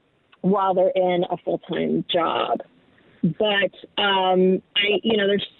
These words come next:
so many different reasons that factors that go into why millennials are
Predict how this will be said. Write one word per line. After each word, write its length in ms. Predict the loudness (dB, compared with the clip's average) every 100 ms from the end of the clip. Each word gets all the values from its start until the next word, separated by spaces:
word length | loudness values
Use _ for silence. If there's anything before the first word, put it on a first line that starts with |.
| _ _ -20 -4
so 140 | 2 4
many 160 | 4
different 320 | 2 0 0 2
reasons 720 | 4 4 2 2 4 4 2 -2 -4
that 140 | -4 -2 -2
factors 480 | -4 0 0 2 0
that 160 | 0
go 200 | 2 2
into 760 | 2 2 2 2 2 4 4 4
why 360 | 4 2 2 2
millennials 600 | 2 2 2 2 0 -4 -2
are 460 | 0 2 0 -2